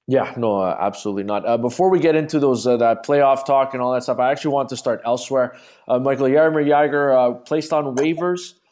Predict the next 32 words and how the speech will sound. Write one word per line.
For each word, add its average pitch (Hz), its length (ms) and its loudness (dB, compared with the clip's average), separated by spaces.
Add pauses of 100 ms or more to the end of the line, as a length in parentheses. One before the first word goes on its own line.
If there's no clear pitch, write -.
(240)
uh, 135 180 2
in 139 120 -4
the 135 80 -2
last 139 360 -2
week, 165 340 -2
and 135 120 -6
then 131 100 -2
he's 123 220 -4
going 135 240 -2
back 135 180 0
to 123 80 -6
Kladno, 139 680 0 (260)
uh, 110 100 -2
his 117 140 -2
hometown, 143 500 0
the 123 60 -2
team 147 240 -4
that 127 100 2
he 123 80 2
actually 123 380 -2
owns, 139 420 -4 (380)
uh, 120 160 0 (100)
over 139 300 0
in 131 80 -6
the 123 80 -4
Czech 131 260 -4
Republic. 131 460 0 (340)
Uh, 120 140 0
but 127 400 -4
it 135 100 0
looks 170 460 0
like, 110 320 0